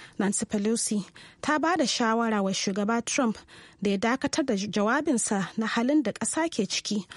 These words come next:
ko kuma ya aika jawabin a rubuce ga majalisar. Muddin ba an samu hanyar warware rikicin da ta janyo rufe ma'aikatan kafin ƙarshen satin nan ba.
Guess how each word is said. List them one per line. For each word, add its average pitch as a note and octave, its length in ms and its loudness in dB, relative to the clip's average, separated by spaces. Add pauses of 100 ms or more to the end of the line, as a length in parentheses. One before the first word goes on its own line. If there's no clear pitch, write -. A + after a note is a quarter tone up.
(260)
ko C#4 160 2
kuma F4+ 220 2
ya C#4+ 100 4
aika C#4+ 320 0
jawabin G#3+ 520 2
a G#3+ 60 -2
rubuce G3+ 460 0 (260)
ga G3+ 80 0
majalisar. G3+ 680 0 (500)
Muddin C#4 340 2
ba G#3 160 0
an A#3 140 2
samu G#3+ 280 0
hanyar B3 360 0
warware G#3+ 480 2
rikicin A3+ 480 0
da F#3+ 240 0
ta - 100 -2
janyo A#3 560 2
rufe C#4+ 180 -2
ma'aikatan G#3 600 0 (340)
kafin G#3 380 0
ƙarshen A#3+ 360 0
satin D4 480 2
nan G3 180 2
ba. F3+ 180 -2